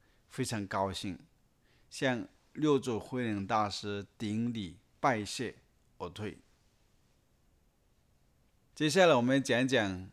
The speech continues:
神会跟六祖慧能大师的故事。有一位童子，他的名字叫神会，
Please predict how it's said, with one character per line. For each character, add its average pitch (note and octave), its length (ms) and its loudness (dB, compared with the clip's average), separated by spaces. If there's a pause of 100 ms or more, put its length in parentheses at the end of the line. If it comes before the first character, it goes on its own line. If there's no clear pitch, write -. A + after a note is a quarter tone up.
(160)
神 B2 320 -2
会 C3 400 2 (260)
跟 A2+ 240 -4
六 C#3+ 120 2
祖 A2+ 160 -2
慧 A2 120 -8
能 G2+ 220 -4
大 G#2+ 180 2
师 G2 360 -8
的 F#2 180 -12
故 A2 220 -6
事。 - 260 -8 (1700)
有 C3+ 200 -2
一 F3 120 2
位 F#3 160 6
童 A#2+ 280 0
子， - 280 -8 (640)
他 C3+ 180 -6
的 C3+ 80 2
名 A2+ 400 2
字 C3 180 -4
叫 A2+ 220 -2
神 G2+ 460 -4
会， C#3+ 260 -4